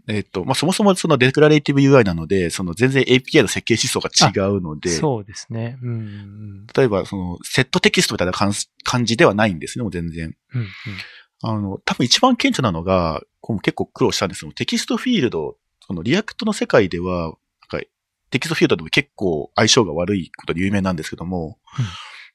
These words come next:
Speaker 1: あの、コントロールとコンポーネントっていう概念があるじゃないですか。
Speaker 2: はい、はい。
Speaker 1: あ、あの、まあ、シングルソースオブトゥルースのもと、その、テキストフィールドは、あの、まあ、コントロールコンポーネントであるべきであると。で、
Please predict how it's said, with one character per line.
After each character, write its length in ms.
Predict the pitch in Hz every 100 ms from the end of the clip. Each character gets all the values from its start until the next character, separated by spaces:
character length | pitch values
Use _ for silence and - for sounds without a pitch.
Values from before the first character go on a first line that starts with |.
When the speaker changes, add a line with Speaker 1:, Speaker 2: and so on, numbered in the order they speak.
| 107
Speaker 1:
あ 40 |
の、 160 | 98 87 -
コ 140 | -
ン 60 | 202
ト 140 | -
ロ 80 | 226
ー 20 |
ル 40 | 226
と 80 | 214
コ 160 | 214
ン 60 | 190
ポ 160 | -
ー 20 | 170
ネ 60 |
ン 60 | 107
ト 100 | 92
っ 20 |
て 80 | 90
い 40 |
う 40 | 92
概 100 | 87
念 140 | 78
が 80 | 69
あ 40 |
る 40 | -
じ 60 |
ゃ 40 | 76
な 60 |
い 60 | 62
で 80 | -
す 80 |
か。 200 | - - -
Speaker 2:
は 140 | -
い、 20 |
は 180 | 113 -
い。 80 | 95
Speaker 1:
あ、 180 | - 90 - _ _ - _
あ 180 | - 87
の、 260 | 85 85 - _ -
ま 80 |
あ、 40 | 113
シ 200 | - 139
ン 80 | 143
グ 100 | 147
ル 80 |
ソ 180 | 135 139
ー 40 | 135
ス 80 |
オ 40 | 135
ブ 80 | 131
ト 120 | -
ゥ 40 |
ル 60 | 135
ー 20 |
ス 480 | 113 95 87 80 82
の 300 | 98 87 82 -
も 160 | 95
と、 340 | 92 95 87 -
そ 180 | - 85
の、 260 | 80 76 - _ _ _ _ _ -
テ 100 | 120
キ 120 | 147
ス 60 | -
ト 60 |
フ 80 | 147
ィ 40 | 156
ー 40 |
ル 60 | 113
ド 120 | 107
は、 300 | 156 151 - _ _ _ _ -
あ 260 | 95 90
の、 460 | 92 90 87 87 - _
ま 100 | 98
あ、 20 |
コ 140 | 92 113
ン 80 | 110
ト 80 |
ロ 60 | 107
ー 40 |
ル 80 | 104
コ 100 | -
ン 60 | 101
ポ 140 | -
ー 20 |
ネ 60 | 98
ン 40 |
ト 80 | 80
で 60 | 78
あ 40 |
る 100 | 87
べ 120 | 80
き 120 | 80 73
で 100 | 65
あ 40 |
る 80 | 64
と。 200 | - _ - - - - - _
で、 280 | 175 160 156